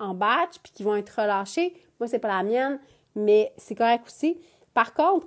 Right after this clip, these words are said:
tu sais, je pense pas que tu puisses enregistrer réalistement pour les cinq prochaines années de podcast, euh, en un mois.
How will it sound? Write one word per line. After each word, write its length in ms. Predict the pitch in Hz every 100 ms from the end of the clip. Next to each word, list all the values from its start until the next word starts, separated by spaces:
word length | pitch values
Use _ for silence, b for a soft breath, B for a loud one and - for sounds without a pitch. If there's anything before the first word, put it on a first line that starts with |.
| b b b
tu 100 | -
sais, 80 | 285
je 140 | -
pense 240 | - 233 240
pas 140 | 381
que 200 | 381 -
tu 60 | -
puisses 260 | 226 233
enregistrer 880 | 208 196 196 196 - - 262 269 - -
réalistement 880 | 262 226 208 - 220 196 208 226 269 b b b _
pour 200 | 240 254
les 120 | 214
cinq 360 | - 311 294 285
prochaines 500 | 233 233 240 233 202
années 240 | 190 214
de 60 | 220 -
podcast, 720 | 190 - 196 220 311 - - - b b b -
euh, 160 | 196 196 -
en 240 | 214 226
un 60 | 233
mois. 260 | 381 294